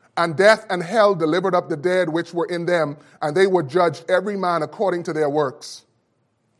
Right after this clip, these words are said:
Who is gonna be judged? The dead, small and great.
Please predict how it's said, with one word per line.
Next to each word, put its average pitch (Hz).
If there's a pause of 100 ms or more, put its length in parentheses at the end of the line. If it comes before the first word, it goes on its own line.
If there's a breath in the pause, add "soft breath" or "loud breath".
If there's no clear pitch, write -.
(2000)
Who 254
is 214
gonna 180
be 160
judged? 156
The 147
dead, 165
small 165
and 156
great. 143